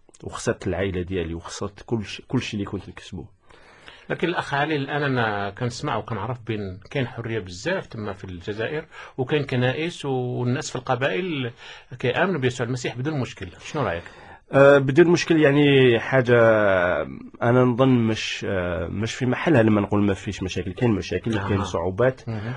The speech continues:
Speaker 1: والناس تعرض إلى، آه، مشاكل لل-، مع العائلة وحتى الوسط اللي يعيشوا فيه.
Speaker 2: مم.
Speaker 1: فالقرار اللي ياخذوا الناس حتى أن يصبحوا م-، مسيحيين هو قرار يعني أنه، آه، إيمانهم، وهذا نظن أنه الرب يسوع المسيح هو اللي،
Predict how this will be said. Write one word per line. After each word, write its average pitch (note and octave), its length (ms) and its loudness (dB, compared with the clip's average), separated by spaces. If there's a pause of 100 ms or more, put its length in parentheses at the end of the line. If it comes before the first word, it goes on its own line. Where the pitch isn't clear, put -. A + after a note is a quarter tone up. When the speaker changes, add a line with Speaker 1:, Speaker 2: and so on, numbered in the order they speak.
(140)
Speaker 1:
والناس A#2 400 2
تعرض B2+ 320 2
إلى، G#2+ 240 -2
آه، F2+ 640 -2
مشاكل A2 460 -4
لل-، F2 520 -6
مع E2+ 240 -6
العائلة E2+ 680 -4
وحتى G2 500 -4
الوسط G#2+ 460 -2
اللي F#2 160 -6
يعيشوا E2+ 560 -6
فيه. C3 220 -4
Speaker 2:
مم. A2+ 520 -16
Speaker 1:
فالقرار G#2+ 920 2
اللي D#3 160 0
ياخذوا A2 220 0
الناس G#2 220 -2
حتى - 200 -6
أن G2+ 80 0
يصبحوا F#2+ 380 -6
م-، F2 300 -4
مسيحيين G2+ 800 -4
هو G#2+ 180 -2
قرار G#2 380 0
يعني F#2+ 300 -4
أنه، G2 380 -2
آه، F2+ 300 -6
إيمانهم، A#2 680 4 (420)
وهذا G#2 1040 0
نظن A2 400 0
أنه G#2+ 400 0
الرب A2+ 320 -2
يسوع G2 240 -2
المسيح F#2+ 600 -6
هو B2+ 280 2
اللي، G#2+ 300 0